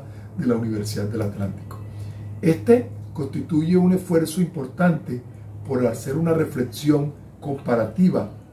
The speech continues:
y, como lo planteamos en este trabajo, de miradas múltiples a temas que van desde la educación, la interculturalidad, la sociedad, la política, los imaginarios, las justicias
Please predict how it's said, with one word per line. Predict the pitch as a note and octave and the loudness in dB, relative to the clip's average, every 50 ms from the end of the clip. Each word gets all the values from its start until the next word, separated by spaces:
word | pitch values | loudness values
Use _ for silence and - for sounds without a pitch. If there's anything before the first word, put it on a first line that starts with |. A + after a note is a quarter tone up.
| - - | -16 -8
y, | - - | -8 -8
como | - - B2 B2 A#2+ A#2 | -4 -2 0 2 2 2
lo | A#2 A2+ | 2 0
planteamos | - - A2+ A2 A2 - - D3 D3+ D#3 D#3+ E3 D3 - | 0 0 -2 -2 -2 -2 2 2 2 2 2 0 -2 -2
en | D3 C3+ C#3 D3 F3+ - | -4 -4 -4 -6 -4 -4
este | F3 C#3 - - - - D3 | -4 -4 -6 -6 -6 -6 -4
trabajo, | D3 - E3+ E3 D#3+ D#3 D3+ - C#3 C#3 - - - - - - - - - - | -2 2 4 4 6 4 4 0 -6 -10 -12 -14 -20 -20 -20 -20 -20 -18 -10 -4
de | C3+ B2+ B2 | 2 2 2
miradas | A#2 A#2 A#2+ A#2+ B2+ C3 D#3+ D#3+ D3 - D3+ | 2 2 2 2 4 6 4 4 2 2 2
múltiples | D#3+ E3+ F#3 F3+ F3 - F3 D#3 D#3+ E3+ E3 - - - - - - - - - - | 4 6 6 6 4 2 0 0 2 2 0 0 -2 -6 -16 -20 -20 -20 -20 -16 -12
a | D3+ C#3+ | -12 -8
temas | - - D#3 D3 D3 D#3 E3 - - - - - - | -2 2 2 4 4 4 2 0 -2 -8 -16 -18 -10
que | - B2 | -4 2
van | B2 C3+ B2+ B2+ A#2+ | 2 2 4 2 0
desde | A2 A2+ G#2 - A#2+ A2+ | -2 -4 -6 -6 -4 -2
la | A#2 | -2
educación, | A2 G#2+ A2 - G#2+ G2+ - - D3 D3 D3 D3 D3+ D3+ D3 | -2 -2 -4 -4 -6 -6 -4 0 2 4 6 6 6 4 4
la | C#3 C3 | 0 -4
interculturalidad, | B2 B2 - - - - - - B2 - - C#3 B2+ A#2 A2+ A#2 A#2+ B2+ D3 D#3 D#3 D3+ C#3+ C#3 - - - - - - - - - - | -6 -6 -8 -10 -10 -8 -8 -8 -8 -8 -8 -6 -6 -6 -6 -6 -6 -4 -2 0 0 0 0 0 -2 -4 -14 -16 -18 -20 -18 -18 -12 -4
la | - B2 B2 | 0 0 0
sociedad, | - - A#2 - - A2 A2 A2 B2+ D3+ C#3+ C#3 C#3 - | 0 0 -6 -6 -4 -2 2 4 6 6 6 4 4 0
la | F#3 C3 A#2+ A#2 A2+ | -2 -2 -2 -2 -2
política, | - - D#3+ D3 D3+ D3 - D3+ - - B2+ B2 - - - - - - | -2 -4 -2 -2 -2 -4 -6 -8 -8 -8 -10 -10 -12 -16 -20 -20 -12 -4
los | - E3 C3+ - - | -4 -2 -2 -2 -2
imaginarios, | B2+ B2 B2 - F#2+ A#2 A#2 B2+ C#3 C#3+ D3+ D3 C3 B2+ B2 B2 B2 - - - - - - - | 0 0 0 0 -2 -2 0 2 4 4 4 4 0 0 -2 -4 -6 -8 -12 -18 -18 -16 -10 -4
las | E3+ C3+ B2+ - | -2 -2 -2 -2
justicias | - B2 G#2+ - - - - F3 F#3 F3+ - D#3+ D3+ D3 - | -4 -8 -8 -10 -6 0 4 4 4 4 4 2 2 2 0